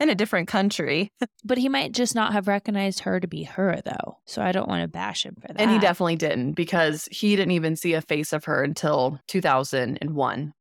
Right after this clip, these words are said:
Speaker 1: So that checks out. The years continued to pass, and the Bradley family grew more and more frustrated because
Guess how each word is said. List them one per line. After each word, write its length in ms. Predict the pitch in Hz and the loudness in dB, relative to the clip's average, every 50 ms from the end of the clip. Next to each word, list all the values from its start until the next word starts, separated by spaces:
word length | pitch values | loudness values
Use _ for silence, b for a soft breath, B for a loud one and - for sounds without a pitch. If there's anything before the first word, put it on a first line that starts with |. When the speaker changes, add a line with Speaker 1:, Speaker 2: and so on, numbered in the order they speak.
| _ _ _ | _ _ _
Speaker 1:
So 100 | _ - | _ 0
that 100 | 170 117 - | 0 0 0
checks 240 | - 139 - - - | -2 -4 -4 -4 -2
out. 220 | - - - - _ _ _ _ _ _ _ _ _ _ - | -2 -2 -2 -4 _ _ _ _ _ _ _ _ _ _ 0
The 80 | - 214 | 2 4
years 280 | 202 202 214 247 - - | 4 6 4 2 2 0
continued 400 | - 247 220 - 196 185 185 180 | -2 -2 0 2 2 2 2 0
to 60 | 190 | 0
pass, 440 | - - 151 131 131 - - - - - | -2 -2 -2 -2 -2 -2 -6 -8 -6 -4
and 100 | 160 165 | -2 0
the 60 | 165 | 0
Bradley 420 | 156 165 147 151 165 180 185 180 185 | 2 2 2 2 2 2 0 0 0
family 460 | 180 - 170 160 156 156 160 160 151 | 0 -2 -2 0 0 0 0 -2 -2
grew 240 | 151 156 156 156 156 | -2 -2 0 0 0
more 340 | 156 156 151 156 160 165 | 0 0 0 0 0 0
and 160 | - - 175 165 | 0 0 -2 0
more 180 | 156 151 156 151 | 0 0 -2 -2
frustrated 640 | - - 143 147 - - - 151 147 139 139 143 - | -4 -4 -4 -4 -4 -4 -4 -2 -2 -2 -4 -4 -4
because 480 | - 165 - - 170 165 156 143 - | -6 -4 -2 0 0 0 0 -2 -6